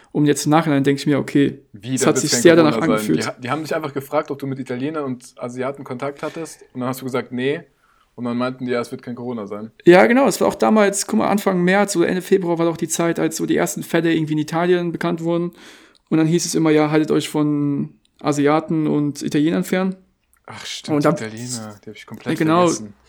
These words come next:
Speaker 1: Zu dem Zeitpunkt wusste doch noch gar keiner, dass der Virus wahrscheinlich schon seit mehreren Monaten irgendwie hier auch in Europa unterwegs ist. Und von den Symptomen wird's halt ultra passen.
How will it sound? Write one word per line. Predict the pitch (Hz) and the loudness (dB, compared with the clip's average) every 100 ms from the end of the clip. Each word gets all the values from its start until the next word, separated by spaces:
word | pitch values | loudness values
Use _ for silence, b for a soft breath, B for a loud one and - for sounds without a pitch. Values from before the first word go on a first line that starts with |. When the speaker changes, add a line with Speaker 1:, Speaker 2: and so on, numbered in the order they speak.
| b b b | b b b
Speaker 1:
Zu | - | 0
dem | 156 156 | 0 2
Zeitpunkt | 165 160 160 | 0 0 -2
wusste | 170 185 | -2 -2
doch | 156 147 | -4 -4
noch | 143 | -6
gar | 156 | -4
keiner, | 151 151 147 | -4 -4 -4
dass | 147 143 | -4 -4
der | 151 | -4
Virus | 151 156 147 | -2 -2 -4
wahrscheinlich | 147 147 147 143 | -6 -4 -4 -4
schon | 156 | -4
seit | 147 147 - | -4 -4 -4
mehreren | 156 151 151 | -4 -2 -4
Monaten | 156 170 151 - 147 139 b b | -2 -2 -4 -8 -12 -12 b b
irgendwie | 175 151 | -8 -6
hier | 151 147 | -4 -4
auch | 151 | -4
in | |
Europa | 143 156 156 | -4 -4 -4
unterwegs | 151 139 143 143 | -4 -6 -6 -6
ist. | 160 - B B B B B B | -8 -8 B B B B B B
Und | - 156 | -2 0
von | 190 | 2
den | 185 | 2
Symptomen | 170 - - 269 165 | -2 4 4 6 2
wird's | 160 | -2
halt | 160 - - _ _ | -4 -6 -12 _ _
ultra | 185 190 180 | 0 0 0
passen. | - 180 180 196 | -4 -4 -4 -8